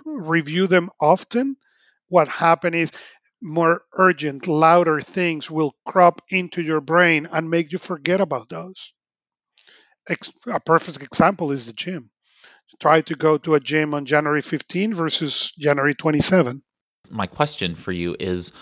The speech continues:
Speaker 2: what's the compare and contrast between doing the morning pages and the night pages within the Impact Journal? The Impact Journal, all told,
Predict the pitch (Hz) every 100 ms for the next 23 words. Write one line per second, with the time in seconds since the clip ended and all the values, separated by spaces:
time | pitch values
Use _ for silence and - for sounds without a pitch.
0 | - - 113 156 - - 120 - 104 -
1 | 110 101 98 95 - 95 90 - - -
2 | - 90 85 82 80 104 98 95 92 90
3 | 90 90 85 82 82 82 95 101 101 98
4 | 95 87 82 80 80 82 80 - 85 85
5 | 87 - 82 76 87 - 82 - 78 78
6 | 80 - _ _ - 110 110 - - 143
7 | 139 113 110 101 95 92 95 _ - 95
8 | 90 - 87 78 -